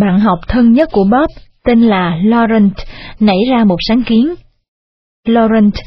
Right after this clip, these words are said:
sống trong một gia đình hòa thuận, hạnh phúc. Tuần nào em cũng nhận được thư của cha mẹ và của cả anh chị em nữa.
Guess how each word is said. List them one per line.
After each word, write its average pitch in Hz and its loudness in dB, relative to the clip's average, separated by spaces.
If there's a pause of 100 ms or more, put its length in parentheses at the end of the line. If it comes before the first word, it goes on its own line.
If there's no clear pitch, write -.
(160)
sống 247 0
trong 233 2
một 190 2 (100)
gia 240 0
đình 185 2
hòa 190 0
thuận, 170 0
hạnh 175 -2 (120)
phúc. 349 0 (520)
Tuần 220 4
nào 202 2
em 220 0
cũng 208 0
nhận 226 2
được 214 -2
thư 247 0
của 226 0 (100)
cha 262 0
mẹ 175 -2
và 202 0
của 208 0
cả 220 -2
anh 233 2
chị 196 -4
em 233 2
nữa. 185 0